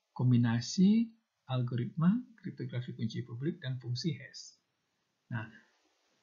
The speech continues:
hal ini kita la-, eh, cara, cara yang, cara yang ketiga ini, ini dilakukan karena tidak selalu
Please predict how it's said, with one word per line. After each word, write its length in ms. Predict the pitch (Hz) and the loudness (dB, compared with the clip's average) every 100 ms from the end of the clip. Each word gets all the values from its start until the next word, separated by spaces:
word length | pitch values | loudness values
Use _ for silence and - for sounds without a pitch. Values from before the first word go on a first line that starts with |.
| _ _ _ - - - - | _ _ _ -12 -12 -10 12
hal 160 | 156 175 | 12 12
ini 320 | 160 202 226 226 | 12 12 12 12
kita 240 | - 139 | 4 4
la-, 220 | 131 175 _ _ - | 2 -2 _ _ -6
eh, 400 | 139 135 135 127 | -4 -2 -2 2
cara, 240 | 175 190 | 6 6
cara 440 | 185 - - 151 180 | 4 -2 0 4 6
yang, 160 | 170 151 170 | 6 6 0
cara 320 | - 151 147 | -2 0 2
yang 80 | 147 | 0
ketiga 320 | 175 - 127 | -2 -4 -4
ini, 400 | - 147 107 117 - _ _ _ _ - | -2 -2 -2 -12 -18 _ _ _ _ -4
ini 160 | 131 180 | 6 6
dilakukan 960 | 165 135 120 110 - 110 160 175 _ | 6 2 0 -2 -2 0 2 0 _
karena 400 | - 127 131 175 | -2 0 6 6
tidak 320 | 190 127 123 | 6 0 -2
selalu 640 | - 117 117 123 131 175 | -4 -2 0 0 4 4